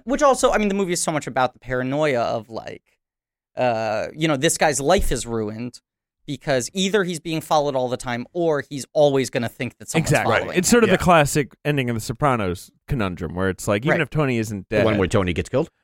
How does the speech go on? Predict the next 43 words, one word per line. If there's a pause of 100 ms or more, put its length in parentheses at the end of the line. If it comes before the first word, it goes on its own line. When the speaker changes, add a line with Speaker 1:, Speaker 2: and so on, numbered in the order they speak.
(120)
Speaker 2:
Yeah,
Speaker 1:
Right.
Speaker 2:
yeah,
where
he
gets
killed
and
his
Speaker 1:
Yeah.
Speaker 2:
brains
go
everywhere.
No,
but
it's
Speaker 1:
Yeah.
Speaker 2:
like,
even
if
he
isn't
dead,
he'll
always
be
looking
over
his
shoulder,
assuming
he's
about
to
die,
right?
Like,
that's
Speaker 1:
Right.
Speaker 2:
sort
of
the,
the,